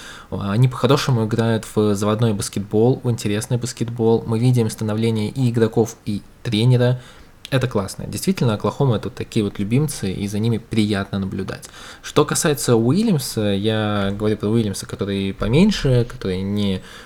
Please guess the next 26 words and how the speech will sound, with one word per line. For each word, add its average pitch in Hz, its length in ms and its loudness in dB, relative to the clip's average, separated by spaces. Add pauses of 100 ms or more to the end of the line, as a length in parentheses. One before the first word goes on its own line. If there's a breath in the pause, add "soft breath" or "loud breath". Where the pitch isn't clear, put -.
(120)
э, 98 420 0
ставит, 98 440 0 (100)
э, 104 720 -2
заслоны. 143 520 2 (460 loud breath)
Э, 95 240 -2
вот 107 220 4
ты 131 80 8
их, 127 180 4
вот 139 160 -2
как - 200 -10
ты 202 80 0
их - 120 -2
различаешь 127 460 0
вообще - 180 -4
по 113 80 -2
имени? 101 300 0
Они 92 220 0
для 135 120 0
меня 123 160 6
просто 123 300 -4
к-, - 160 -6
запомнились 156 400 -2
как 101 140 -4
Джейлин 127 320 2
и 104 40 -2
Джейлин. 87 380 -2